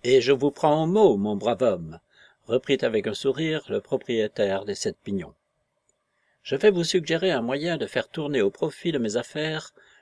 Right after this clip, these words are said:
le ressentiment, justifié ou non, qui se perpétue ainsi dans votre famille. Vous avez ouï dire, je suppose, que depuis mon grand-père, les Pynchon ont constamment réclamé, sans avoir encore pu le faire reconnaître,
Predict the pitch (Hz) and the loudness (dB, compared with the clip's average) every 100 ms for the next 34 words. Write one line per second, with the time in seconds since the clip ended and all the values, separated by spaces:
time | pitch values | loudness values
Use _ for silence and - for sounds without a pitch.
0 | - - 127 180 160 - 139 160 175 _ | -8 -2 0 2 0 -4 -6 -4 -6 _
1 | _ - 170 - - - 92 95 120 151 | _ -12 -10 -8 -10 -10 -8 -4 -2 -2
2 | 170 _ _ _ _ - 170 165 156 - | -2 _ _ _ _ -6 0 2 0 -2
3 | 143 - 135 131 127 - 110 104 101 104 | -6 -6 -2 0 -2 -4 -4 -2 0 -2
4 | 117 - 107 82 - - - _ _ _ | -2 -4 -6 -6 -14 -20 -20 _ _ _
5 | _ _ _ _ _ _ _ 120 123 120 | _ _ _ _ _ _ _ -2 0 0
6 | 107 107 98 160 170 156 - - 82 - | 0 -2 -4 -4 -4 -6 -10 -12 -10 -10
7 | 101 156 85 - - _ _ _ _ - | -8 -4 -4 -6 -18 _ _ _ _ 0
8 | 147 127 104 139 - 180 113 - 117 - | 4 6 6 2 2 0 0 -2 -10 -4
9 | 180 180 175 - _ _ _ - - - | 0 0 -2 -6 _ _ _ -10 -2 2
10 | 196 190 202 202 208 - 196 - 170 160 | 2 4 2 2 -2 -4 -4 -2 -4 -4
11 | 120 147 151 127 127 143 175 _ _ - | -4 -8 -6 -4 -4 -6 -8 _ _ -10
12 | - 175 165 156 143 143 135 - - 143 | -2 0 2 0 -2 -4 -6 -8 -2 -2
13 | - 127 90 151 156 101 123 151 - 156 | 0 0 0 -2 -4 -6 -6 -10 -14 -14